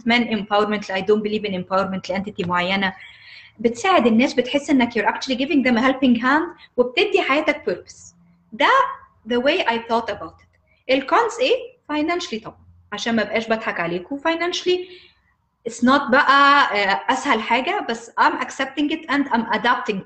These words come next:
to it. واحد بقى ساعتها بيكالكوليت الاسيتس، الحاجات اللي عنده، ال-، before taking the decision.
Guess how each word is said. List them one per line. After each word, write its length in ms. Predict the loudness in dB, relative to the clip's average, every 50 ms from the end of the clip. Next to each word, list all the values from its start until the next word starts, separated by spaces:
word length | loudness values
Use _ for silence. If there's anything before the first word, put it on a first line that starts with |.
| -10
to 20 | -14 -14
it. 200 | -14 -16 _ _ _ _ _ _ _ _ _ _ _ _ _ _ _ -2
واحد 280 | -2 0 0 0 0
بقى 120 | 0 -2 0
ساعتها 320 | 0 0 0 0 -2 -2
بيكالكوليت 600 | -2 -2 -4 -2 -4 -4 -4 -2 -2 -2 0 0
الاسيتس، 540 | -2 -2 -2 -2 0 0 0 -2 -2 -4 -8
الحاجات 440 | -8 -6 -6 -4 -4 -4 -4 -2 -2
اللي 140 | -2 -2
عنده، 760 | 0 2 2 2 2 2 0 0 -2 0 0 0 0 0 0 -2
ال-، 140 | -2 -6 -10 -14 -18 -20 -20 -20 -20 _ -4 -4
before 300 | -4 0 2 0 0 0
taking 400 | 0 0 0 0 0 0 -2 0
the 140 | -2 -2 -4
decision. 380 | -6 -10 -10 -12 -12 -12 -16